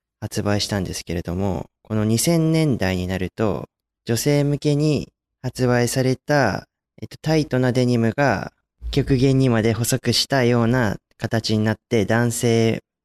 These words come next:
男性もが履き始めるっていうところが面白くて、デニムってもともと男性の労働着だったじゃないですか。で、それが、えっと、徐々に女性に取り入れられるようになっ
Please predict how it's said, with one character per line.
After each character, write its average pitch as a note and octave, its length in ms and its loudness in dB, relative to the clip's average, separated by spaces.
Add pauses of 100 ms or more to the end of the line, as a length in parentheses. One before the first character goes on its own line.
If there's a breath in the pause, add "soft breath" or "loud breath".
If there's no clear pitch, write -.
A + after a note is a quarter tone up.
男 C3+ 220 2
性 D3+ 240 2
も D#3 120 2
が C3+ 140 0
履 G#2 120 -2
き G2+ 120 -6
始 G#2 200 -2
め G#2 100 0
る F2 80 -4
っ - 20 -4 (100)
て - 120 -10
い F#2 40 -2
う F2+ 40 -4
と F2+ 100 -10
こ F#2 120 -4
ろ F2+ 80 -2
が E2 100 -6
面 F2+ 100 -4
白 F#2 240 -4
く - 100 -14
て、 - 360 -2 (480)
デ D#3+ 100 4
ニ D#3+ 100 4
ム A2+ 120 4
っ - 20 -4
て - 140 -4
も G2 120 0
と G#2 120 -4
も G2+ 80 0
と G#2 120 0
男 A#2 240 0
性 A#2+ 200 0
の A2+ 120 2
労 A2 200 2
働 G#2 200 2
着 - 60 -6
だ E2+ 60 -6
っ - 40 -8
た E2 120 -8
じ E2+ 80 -6
ゃ - 20 -6
な E2+ 80 -6
い F2 60 -6
で F#2 100 -6
す - 100 -14
か。 - 320 -2 (680)
で、 A#2+ 60 -6
そ C#3+ 140 0
れ D3 140 4
が、 C3+ 400 2 (320)
え - 60 -16
っ - 20 -20
と、 A2+ 100 0
徐 C#3+ 160 4
々 C#3 140 4
に C3+ 340 2
女 A2 140 0
性 A2+ 200 2
に G#2+ 140 2
取 G2+ 220 0
り G2+ 80 2
入 G2+ 100 4
れ G2+ 60 4
ら G2+ 100 2
れ G2+ 140 2
る G2+ 100 0
よ F#2 140 2
う F2 40 -2
に F2+ 80 -4
な F#2+ 100 -2
っ - 20 -10